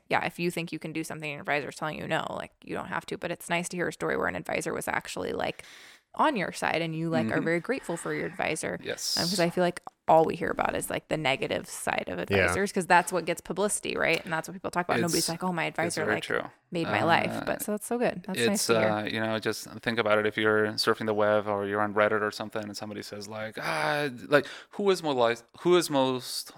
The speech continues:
Speaker 2: likely to post something? The one that got screwed over or the
Speaker 1: Mm-hmm.
Speaker 2: one that actually got really good advice?" It's,
Speaker 1: For
Speaker 2: it's
Speaker 1: sure.
Speaker 2: always gonna be that. So there's always,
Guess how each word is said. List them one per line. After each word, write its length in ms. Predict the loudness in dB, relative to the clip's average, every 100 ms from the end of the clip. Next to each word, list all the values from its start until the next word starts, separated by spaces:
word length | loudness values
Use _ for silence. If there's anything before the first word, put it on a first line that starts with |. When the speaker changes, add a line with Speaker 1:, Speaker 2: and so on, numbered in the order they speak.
| 4
Speaker 2:
likely 360 | 6 6 0
to 100 | -8
post 280 | -6 -6 -6
something? 280 | -8 -12 -12
The 80 | -8
one 120 | -4
that 60 | 0
got 140 | 0
screwed 240 | -2 -4 0
over 200 | 2 2
or 60 | 2
the 80 |
Speaker 1:
Mm-hmm. 60 | 0
Speaker 2:
one 100 | 0
that 100 | 0
actually 220 | 0 -2 -4
got 120 | -4
really 160 | -4
good 140 | -4 -4
advice?" 320 | -4 -4 -6
It's, 180 | -8 -4
Speaker 1:
For 60 |
Speaker 2:
it's 100 | -2
Speaker 1:
sure. 80 | 0
Speaker 2:
always 140 | -2 -2
gonna 140 | -4
be 80 | -4
that. 180 | -4 -2
So 140 | 0
there's 240 | 4 4 4
always, 420 | 4 2 -2